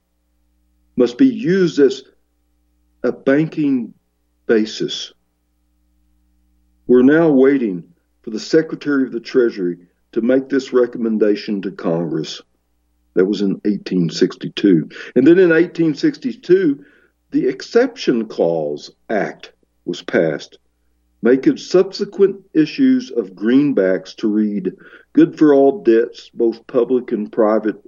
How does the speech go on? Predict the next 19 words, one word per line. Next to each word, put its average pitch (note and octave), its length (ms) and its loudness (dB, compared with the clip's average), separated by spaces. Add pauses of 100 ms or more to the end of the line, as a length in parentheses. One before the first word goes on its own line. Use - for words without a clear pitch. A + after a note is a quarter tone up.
except - 540 -2
duty A2+ 380 0
on F2+ 300 -4
imports C3+ 680 0
and - 200 -2
interest A2+ 640 -2 (340)
on F#2 260 0
government G2+ 580 0 (120)
debts," E2 500 -4 (600)
thereby G2+ 560 2 (440)
discrediting B2 1120 -2 (240)
the F#2 100 -10
greenbacks G#2 840 0 (300)
and G#2 200 -6
precipitating G#2+ 1120 -2 (200)
the F#2 100 -14
National E2+ 640 -4
Bank D#3+ 420 0
Act. - 400 -6